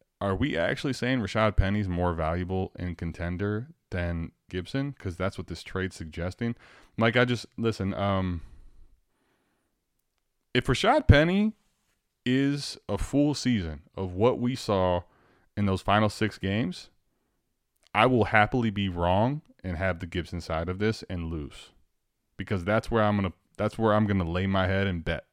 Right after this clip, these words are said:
period. Like, that's it. Um, this is insane to me. I, I think some of the Gibson trades lately, I know there's panic. I know you're concerned. I know Ron Rivera's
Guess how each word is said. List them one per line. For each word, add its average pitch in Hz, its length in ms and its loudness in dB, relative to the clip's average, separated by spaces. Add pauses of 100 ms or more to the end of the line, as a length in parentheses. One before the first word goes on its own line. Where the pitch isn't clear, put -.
(220)
period. 80 320 -4 (220)
Like, 90 100 -8
that's 101 240 -2
it. - 180 -10 (560)
Um, 90 440 -2 (1080)
this 120 300 0
is 151 120 -2
insane 98 440 -2
to 78 60 -6
me. 73 280 -10
I, - 220 2
I 147 40 6
think 254 200 0
some 247 140 4
of 233 60 4
the 139 60 -2
Gibson 110 320 -2
trades 113 320 -2
lately, 104 440 -2 (2250)
I 165 140 4
know 175 160 8
there's 110 160 6
panic. 104 440 4
I 117 120 2
know 127 160 4
you're 120 180 4
concerned. 92 760 -2
I 101 160 0
know 110 640 2 (400)
Ron 107 260 4
Rivera's 95 840 0